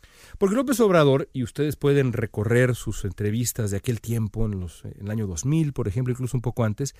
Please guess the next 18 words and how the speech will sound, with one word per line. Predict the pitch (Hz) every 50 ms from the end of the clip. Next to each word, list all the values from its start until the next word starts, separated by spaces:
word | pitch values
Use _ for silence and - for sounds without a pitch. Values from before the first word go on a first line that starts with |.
| - - - - - - - - - -
ya | - 135 233 262 269
desde | 277 240 185 170
entonces | 151 143 - - 220 240 220 190 190 151 -
hablaba | 131 117 120 135 143 147 151 151
de | 151 156 175 202
esto. | 196 - - - 101 - - _ _ _ _ _ - - _ _ _ -
Hay | 135 147 160 170 - - _
una, | 147 147 151 151 143 135 123 110 - - _ _ _ _ - -
una | - 123 127 123 117 113 110 104 101 107 107
caterva | - - 156 - - 226 233 233 226 220 208 208 202
de | 165 151 139
cínicos | - - 208 208 202 202 - - 220 196 - - - - _ _ _ _ _ _ _ _ _ _ _ _ _
que | - 135 127
se | 120 135
dedican | 131 131 160 - 165 143
a | 127
gobernar | 110 113 110 113 117 131 139 131 123
México | 123 131 123 - 131 123 - - 143 135